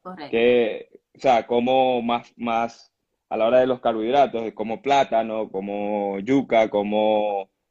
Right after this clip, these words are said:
Speaker 2: batata, eh, ¿qué más? Como, eh, el zucchini, el calabacín,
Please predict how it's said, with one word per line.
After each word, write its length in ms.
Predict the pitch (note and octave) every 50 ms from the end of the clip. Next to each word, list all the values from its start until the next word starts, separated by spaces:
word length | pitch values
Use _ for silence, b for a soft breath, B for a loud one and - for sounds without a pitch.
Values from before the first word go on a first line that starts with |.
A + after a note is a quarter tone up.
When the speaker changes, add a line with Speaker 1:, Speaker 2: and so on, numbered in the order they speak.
| _ -
Speaker 2:
batata, 960 | - - G#2+ G#2 G2 - C3+ C#3+ C#3+ C3 B2 - B2 B2 A#2+ A#2 A2+ - _ _ _ _ _ _ _ _
eh, 1160 | - G#2+ A2 G#2+ G#2+ G#2 G#2 G#2 G#2 G#2 G2+ G2+ G2+ G#2 G2+ G2 G2 G2 F#2+ G2 F#2+ F2+ F2+ - _ _ _ _ _ _ _
¿qué 60 | G2+
más? 220 | G#2 G#2 G2+ G2+ -
Como, 500 | - A2 A2 G#2 G2 F#2+ F#2+ G2 G2 G2
eh, 640 | F#2+ F#2+ F#2 F#2 F#2 F2+ F2 F2+ F2 E2+ E2+ - - _ _
el 280 | - G#2 G2+ G2 F#2+ -
zucchini, 560 | - G#2+ G2+ - D3 D3+ C#3 C3 B2 B2 A#2+
el 320 | A2+ A2 G#2+ G2+ F#2+ F#2+
calabacín, 920 | - G#2+ G#2 G#2 G2 G2+ G#2 - - D3+ D#3 D#3 D3 C#3 B2+ B2+ B2 C3